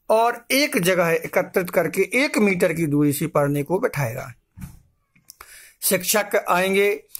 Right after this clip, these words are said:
अपने कोना नंबर, जिनको, उम, कोना नंबर दिया है, वहाँ पर अपने बच्चों को पढ़ाने के उद्देश्य से बैठा लेंगे।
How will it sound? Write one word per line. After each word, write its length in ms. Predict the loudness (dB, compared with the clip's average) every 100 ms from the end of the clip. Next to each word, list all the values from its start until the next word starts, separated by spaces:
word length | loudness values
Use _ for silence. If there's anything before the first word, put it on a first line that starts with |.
| -20 _
अपने 320 | -2 2 2 2
कोना 300 | 2 2 2
नंबर, 500 | 0 2 2 2 0
जिनको, 760 | 0 0 2 2 2 0 -4 _ -4
उम, 140 | -4
कोना 300 | 0 0 2
नंबर 280 | 2 0 0
दिया 280 | 0 0 2
है, 340 | 2 0 -4 -16 _ _ -4
वहाँ 280 | 0 2 2
पर 180 | 2 2
अपने 220 | 2 2
बच्चों 360 | 2 0 0 0
को 120 | 0
पढ़ाने 440 | 0 2 2 0
के 120 | 0 0
उद्देश्य 400 | 0 0 -2 -2
से 320 | -2 -2 -4 _ _ -12 -2
बैठा 360 | 0 2 2
लेंगे। 400 | 2 0 0 -4